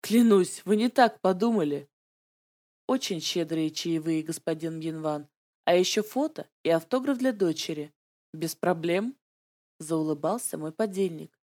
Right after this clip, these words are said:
«Не вы. Он». Водитель кивнул на меня. «Моей дочке больше нравятся рыцари и настоящие мужчины,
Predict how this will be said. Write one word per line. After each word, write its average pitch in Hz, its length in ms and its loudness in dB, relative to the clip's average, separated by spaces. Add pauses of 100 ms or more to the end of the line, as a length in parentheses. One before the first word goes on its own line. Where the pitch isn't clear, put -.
(260)
«Не 277 220 2
вы. 165 360 0 (500)
Он». 170 360 2 (500)
Водитель 165 680 -2
кивнул 175 400 -4
на 254 120 -2
меня. 196 460 -4 (380)
«Моей 190 300 6
дочке 202 420 -4
больше 170 340 -2
нравятся 160 540 0
рыцари 233 600 -4
и 190 100 -4
настоящие 214 720 -2
мужчины, 170 640 -4